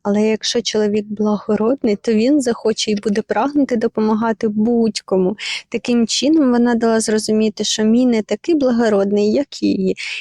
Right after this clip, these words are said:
Як би ви відреагували на такі слова і чи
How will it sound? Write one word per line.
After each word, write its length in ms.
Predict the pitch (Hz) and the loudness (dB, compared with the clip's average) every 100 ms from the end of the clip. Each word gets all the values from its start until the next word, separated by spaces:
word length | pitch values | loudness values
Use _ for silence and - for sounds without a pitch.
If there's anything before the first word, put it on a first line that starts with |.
| - | -6
Як 320 | 196 208 285 | -6 0 2
би 180 | 254 240 | 2 2
ви 200 | 226 226 | 2 2
відреагували 840 | 214 202 208 202 202 202 269 320 | 2 2 0 0 -2 -2 2 2
на 140 | 240 220 | 2 0
такі 260 | - - | -4 -6
слова 440 | 214 - 208 202 202 | -4 -2 -2 -2 -2
і 80 | - | -6
чи 140 | - | -8